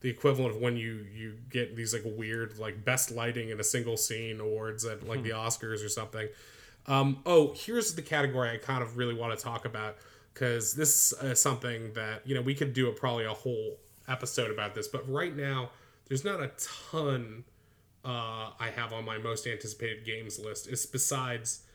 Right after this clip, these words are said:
Speaker 1: the most obvious ones. And I think this is a pretty fair list. Uh, they have for most anticipated games of next year, God of War, which I'm probably,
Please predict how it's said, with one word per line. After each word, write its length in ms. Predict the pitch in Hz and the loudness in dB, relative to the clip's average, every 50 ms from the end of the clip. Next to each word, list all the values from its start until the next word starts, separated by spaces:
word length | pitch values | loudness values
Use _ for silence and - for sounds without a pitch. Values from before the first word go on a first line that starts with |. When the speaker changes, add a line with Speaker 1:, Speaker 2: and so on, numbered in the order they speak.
| - - - - | -20 -20 -8 -4
Speaker 1:
the 60 | 131 | -2
most 240 | 123 117 110 - - | 0 0 0 -2 -2
obvious 520 | 117 123 120 113 117 117 107 104 - - | -4 -8 -8 -8 -8 -10 -8 -8 -8 -8
ones. 380 | - 87 101 110 113 107 - - - - - - - - - | -10 -12 -16 -16 -14 -12 -12 -12 -14 -18 -20 -20 -20 -16 -4
And 140 | 131 131 131 | 0 2 2
I 80 | 135 | 4
think 220 | 135 - 175 147 139 | 4 4 2 4 4
this 180 | 151 143 139 | 4 4 4
is 60 | 127 | 2
a 80 | 131 123 | 0 -2
pretty 400 | - - - 135 120 120 110 107 | -2 -2 -2 -2 -2 -2 -4 -8
fair 560 | - - - - - - 123 113 113 113 110 | -10 -12 -14 -10 -4 -2 -2 -2 -2 -4 -6
list. 380 | 104 104 107 104 104 - - - - - - - - - - - - - - - | -6 -8 -8 -8 -6 -6 -8 -8 -10 -16 -20 -20 -20 -20 -20 -20 -20 -20 -16 -10
Uh, 300 | - 120 117 113 113 113 | -8 -6 -4 -4 -4 -2
they 140 | 113 123 123 | -2 0 2
have 160 | 147 147 139 | 2 0 2
for 100 | - 135 | 0 0
most 300 | 127 123 135 139 139 - | 2 2 2 2 4 4
anticipated 600 | 143 139 143 131 120 - - - 131 123 117 117 - | 4 2 2 0 -2 -4 -2 -2 -2 -2 -2 -4 -4
games 360 | 117 113 110 110 107 104 107 | -4 -4 -4 -4 -6 -8 -8
of 100 | 107 110 | -8 -6
next 340 | 113 107 104 - - - - | -4 -4 -4 -4 -6 -8 -8
year, 260 | 113 107 107 104 - - - - - - - | -8 -8 -8 -8 -10 -14 -20 -20 -20 -12 -4
God 260 | - 127 120 131 139 | -2 2 2 4 4
of 140 | 143 135 117 | 4 4 2
War, 420 | 117 123 117 107 101 104 110 - - - | 2 2 0 0 0 -2 -4 -8 -10 -10
which 220 | - 123 113 - 113 | -10 -10 -8 -8 -8
I'm 300 | 110 110 110 110 107 - - _ | -8 -8 -10 -10 -12 -16 -20 _
probably, 960 | - - 143 139 131 127 113 110 107 104 - 113 113 110 104 101 101 101 - | -6 -2 0 0 0 0 -2 -4 -10 -14 -10 -8 -6 -4 -4 -4 -6 -8 -10